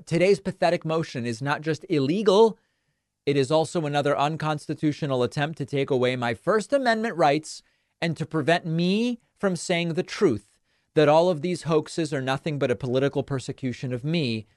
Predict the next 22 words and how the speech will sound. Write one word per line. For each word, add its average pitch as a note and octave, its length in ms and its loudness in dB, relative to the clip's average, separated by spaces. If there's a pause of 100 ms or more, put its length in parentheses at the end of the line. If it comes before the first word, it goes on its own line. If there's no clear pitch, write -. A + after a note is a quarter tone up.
(140)
the A#2 80 -10
maga A2 320 -4
movement, G#3 500 2 (300)
and D3 140 0
the D3 60 4
Republican F#3 580 2
Party G3 320 4
by D3+ 160 2
Crooked A3+ 400 0
Joe G#3 320 4
and F#3 100 -2
his E3 80 -4
despicable D3 560 -2
thugs. G2 340 -2
Now, D#3 280 2
ju-, B3 240 -4
I G3 160 0
know C4+ 200 2
you A3 220 0
all F3 120 4
know A#2 220 -2
this. C#3 320 -6